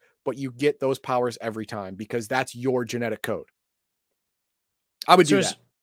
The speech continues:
Speaker 2: so is there any tweaking or anything that you would do with the superpowers, or do you think that they're good for this game?
Speaker 1: The, for this game, they're, they're good.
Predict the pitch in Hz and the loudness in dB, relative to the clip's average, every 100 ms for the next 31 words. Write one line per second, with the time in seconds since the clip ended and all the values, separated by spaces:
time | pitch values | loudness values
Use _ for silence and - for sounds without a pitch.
0 | _ _ - 196 185 196 214 220 220 - | _ _ -2 2 4 4 4 4 2 0
1 | 233 233 220 202 220 226 214 196 208 185 | 0 2 2 2 2 2 2 2 0 0
2 | 214 180 - 214 - 208 208 185 160 175 | -2 -2 -6 -6 -2 0 0 0 -2 -2
3 | 185 165 165 156 143 127 135 - - - | -2 -2 -2 -2 -2 -2 -6 -6 -8 -10
4 | _ _ _ - - - 220 233 - 214 | _ _ _ -20 -20 4 6 8 8 6
5 | 247 208 220 233 233 175 190 180 151 180 | 6 2 2 4 4 8 8 6 2 4
6 | 202 175 185 196 | 4 6 4 4